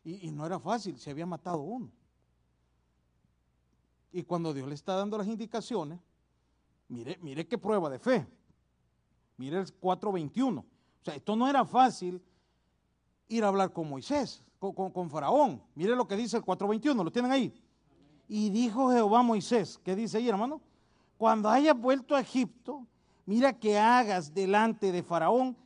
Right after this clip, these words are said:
todas las maravillas que he puesto en tus manos".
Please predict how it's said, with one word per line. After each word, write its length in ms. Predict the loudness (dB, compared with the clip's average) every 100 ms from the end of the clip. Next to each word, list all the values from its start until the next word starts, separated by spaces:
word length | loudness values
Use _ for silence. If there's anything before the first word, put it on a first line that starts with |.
| _ _ _ _ _ _
todas 340 | 2 10 10
las 140 | 10 8
maravillas 460 | 8 6 6 4
que 120 | 4 0
he 40 |
puesto 460 | 2 2 2 2 -2
en 100 | 2
tus 160 | 2
manos". 480 | 6 6 4 -4